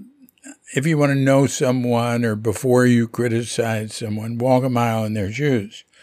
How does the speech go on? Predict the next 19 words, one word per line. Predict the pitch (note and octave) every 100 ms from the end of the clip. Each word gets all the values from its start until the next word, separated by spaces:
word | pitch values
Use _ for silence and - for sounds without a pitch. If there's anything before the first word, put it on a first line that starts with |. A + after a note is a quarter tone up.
| - - - - _ _ -
Um, | B2+ A#2 A#2 A2+ A2 _ _ _ _ _
So | -
that's | C#4 B3 A#3 - -
sort | F3+ C#3
of | B2
what | A#2+ A#2
Suzuki | - B2 A#2 C#3 C3 A2+
said, | G2 B2+ A#2+
but | A#2+ A#2+
he | F#3+
didn't | G#3 E3
say | B2+ D3 C3
a |
mile. | A#2 A#2+ C3+ A#2+
He | A#2
said | C#3+ D#3 B2
a |
long | A#2 A#2+ A#2
time. | B2+ A2